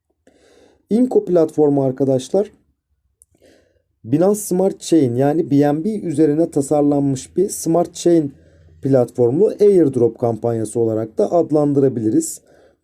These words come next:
Bir ekosistem üzerine dayanmış. Görmüş olduğunuz gibi finans transporterları ve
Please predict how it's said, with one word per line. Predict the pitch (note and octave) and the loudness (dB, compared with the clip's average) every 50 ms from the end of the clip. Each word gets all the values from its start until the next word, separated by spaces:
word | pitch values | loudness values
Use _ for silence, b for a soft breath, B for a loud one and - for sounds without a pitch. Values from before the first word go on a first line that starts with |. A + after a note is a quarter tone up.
| _ | _
Bir | - F3 E3 - | -4 -2 -2 0
ekosistem | - A3+ A3+ - G#3+ G#3+ - F3+ - - - G3 F#3+ F#3 - | 0 0 0 0 -2 -4 -4 -8 -6 -2 -2 0 0 -2 -4
üzerine | D#3 C#3 B2 C#3 B2 A#2+ A#2+ A#2+ A2+ | -4 -2 0 0 0 0 0 -2 -2
dayanmış. | G#2+ A2+ G#2+ G#2+ G#2+ G#2+ B2 D#3+ F#3 - - | -2 -4 -4 -4 -4 -4 -6 -8 -8 -6 -4
Görmüş | - F#3 F#3+ F#3+ G3+ G3 - - | -2 -2 0 0 -2 -4 -2 0
olduğunuz | G3 F#3+ F3 E3 F3+ F#3 F3 D#3+ C#3+ | 0 0 2 0 -2 -2 -2 -2 -2
gibi | C#3 B2 A#2+ A#2 | -2 -4 -4 -6
finans | - - C#3 E3+ F#3 G3 F#3+ - | -6 -4 -2 -2 -2 -2 -6 -6
transporterları | - - D#3+ D#3+ D#3+ D#3+ - - F3+ F3 F3 - D#3+ D3+ C#3 C#3+ C#3+ C3+ | -2 0 0 0 0 -2 -2 0 0 0 0 0 0 2 2 2 2 0
ve | C3 F#3+ F#3+ | 0 -2 -2